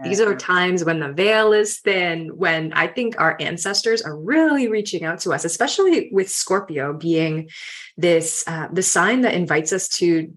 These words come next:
Speaker 1: dive deep within. But that, I think that includes our epigenetics, our lineage, um, our ancestry, our stories. I always think of Scorpio season as a time to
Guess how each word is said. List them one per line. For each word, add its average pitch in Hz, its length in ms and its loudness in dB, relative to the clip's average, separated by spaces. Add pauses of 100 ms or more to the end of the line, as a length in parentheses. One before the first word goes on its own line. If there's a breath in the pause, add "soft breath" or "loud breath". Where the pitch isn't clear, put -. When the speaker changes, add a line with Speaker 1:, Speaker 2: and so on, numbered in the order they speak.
(220)
Speaker 1:
dive 170 340 2
deep 156 260 -6
within. 170 640 0
But 160 160 -2
that, 156 220 0
I - 20 -4
think 170 240 -4
that 156 160 0
includes 156 380 -4
our 143 160 0
epigenetics, 185 920 0
our 151 180 -2
lineage, 175 800 2 (480 loud breath)
um, 151 400 -2
our 147 160 2
ancestry, 180 560 2
our 165 80 2
stories. 170 420 2
I 160 80 2
always 226 460 2
think 202 220 2
of 175 100 0
Scorpio 170 480 2
season 190 360 0
as 165 160 0
a 156 60 0
time 156 380 -2
to 151 460 0